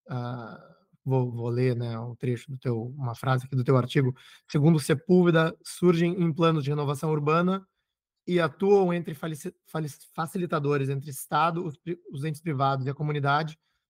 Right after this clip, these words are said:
para alcançar os objetivos da renovação urbana". E aí você cita a E D U, a Empresa de Desenvolvimento Urbano e a E P M, a Empresa Pública de Medellín, ah,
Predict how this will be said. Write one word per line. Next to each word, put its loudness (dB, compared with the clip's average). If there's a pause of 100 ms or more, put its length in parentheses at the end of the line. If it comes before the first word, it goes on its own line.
(340)
para 2
alcançar 0
os -2
objetivos -6
da 0
renovação -2
urbana". -2 (960)
E 0
aí 2
você -4
cita -2 (340)
a -6
E 6
D 2
U, -2 (360)
a -6
Empresa -2
de -6
Desenvolvimento -4
Urbano -2 (640)
e 0
a 4
E 2
P 2
M, -4
a -8
Empresa -4
Pública -8
de -4
Medellín, -2 (1120)
ah, -2